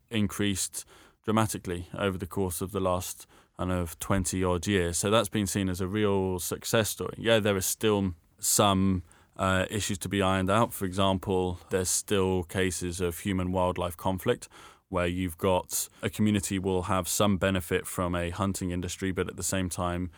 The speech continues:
maybe their predominant income is from agriculture and from cattle. So there's still human wildlife conflict there, but it is seen as a positive case of where the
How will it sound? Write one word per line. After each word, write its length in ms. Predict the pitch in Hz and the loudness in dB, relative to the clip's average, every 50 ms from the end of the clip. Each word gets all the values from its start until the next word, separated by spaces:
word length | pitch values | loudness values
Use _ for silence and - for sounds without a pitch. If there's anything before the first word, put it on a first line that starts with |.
| - - - _ | -20 -20 -14 _
maybe 220 | - 90 90 90 92 | -2 -2 0 0 0
their 180 | 87 87 87 | 0 0 -2
predominant 920 | 82 - - - 90 80 - 101 98 101 98 95 92 90 87 - - - - - | -2 -2 -2 -2 -2 2 2 4 4 4 4 4 2 0 0 -4 -8 -16 -14 -8
income 420 | - 98 95 90 - 95 90 87 | -4 -4 -2 -2 -2 -2 -2 -2
is 160 | 87 85 85 - | -2 -2 -4 -4
from 560 | - - 92 87 85 85 85 85 87 87 85 - - - - - - - | -4 -2 0 0 0 0 0 -2 -4 -6 -8 -10 -18 -20 -20 -12 -6 -2
agriculture 640 | 101 92 80 95 87 - 98 92 90 85 - - | -2 -2 -2 -4 -4 -2 0 0 -2 -2 -2 -2
and 160 | 98 92 90 85 | -2 -2 -2 -4
from 240 | - 87 85 85 | -4 -4 -4 -4
cattle. 500 | - - - 95 95 - - 104 101 104 - - - - - _ | -4 -2 -2 -2 -2 -2 -2 -2 -4 -4 -6 -12 -20 -20 -20 _
So 180 | _ - - 85 - - | _ -8 -8 -8 -6 -4
there's 140 | - 87 - | -4 -2 -2
still 220 | - - 95 90 | -2 0 0 -2
human 340 | 87 - - 92 87 87 90 | -2 -2 -2 -2 -2 0 0
wildlife 380 | 87 87 85 80 85 85 85 - | 0 0 0 0 0 -2 -4 -2
conflict 380 | - 87 82 - - 76 69 | -4 -4 -4 -4 -6 -4 -2
there, 140 | 95 92 92 | 0 0 0
but 140 | - 101 98 | 2 0 0
it 100 | 98 - | 2 2
is 160 | 104 98 90 | 2 2 2
seen 340 | - - - 98 92 87 87 | 0 0 0 0 0 0 -2
as 180 | 87 85 82 | -2 -2 -2
a 320 | 90 85 82 82 87 85 - - _ _ - | 0 0 0 -2 -4 -6 -10 -14 _ _ -10
positive 500 | - - 92 87 90 85 - - 80 - | -6 -4 -4 -4 -4 -8 -8 -10 -12 -10
case 340 | - - 82 85 82 - - | -6 -6 -4 -4 -4 -6 -8
of 160 | 80 - - | -10 -8 -4
where 280 | 90 85 82 82 85 85 - - - - - _ - | -2 -2 -2 -2 -4 -6 -12 -18 -20 -20 -14 _ -6
the 120 | 92 | -6